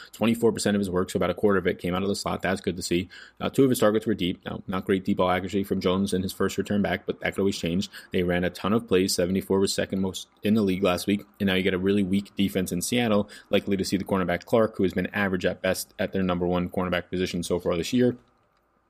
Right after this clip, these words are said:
On the season, Jeff Badet currently ranks number five with thirteen targets. And if you just pull up how many routes run he has, this is with him coming off the field. Like, he got hurt early, probably missed four plays or so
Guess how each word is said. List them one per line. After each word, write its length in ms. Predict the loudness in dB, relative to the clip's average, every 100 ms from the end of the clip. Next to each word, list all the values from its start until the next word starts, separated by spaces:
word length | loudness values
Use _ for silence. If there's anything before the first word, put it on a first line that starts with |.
| -4
On 160 | 0 0
the 80 |
season, 340 | 4 4 4 4
Jeff 220 | 2 2
Badet 240 | 0 0
currently 320 | 0 -2 0 0
ranks 380 | 0 -2 -8 -12 -20 -20 _
number 220 | 2 2
five 380 | 4 2 4 2
with 160 | -4 -2
thirteen 440 | -2 0 -2 0
targets. 540 | 2 4 2 -2 -8 -12 -18 -6
And 60 |
if 60 | -2
you 60 | 0
just 220 | -2 4
pull 100 | 2
up 100 | 4
how 100 | -2
many 140 | 0
routes 320 | 0 0 -2
run 140 | -2 0
he 80 | 0
has, 380 | 0 0 -2 -12 -4
this 160 | -2 2
is 60 |
with 160 | 2 2
him 120 | 2
coming 220 | 2 2
off 140 | 2 0
the 80 | -2
field. 260 | 0 0
Like, 140 | -2 0
he 100 | 0
got 160 | 0
hurt 240 | 0 -2 0
early, 300 | 2 4 2
probably 300 | 0 0 0
missed 320 | 0 -2 -10
four 420 | -14 -2 2 2
plays 400 | 2 0 2 2
or 80 | -2
so 400 | 0 2 2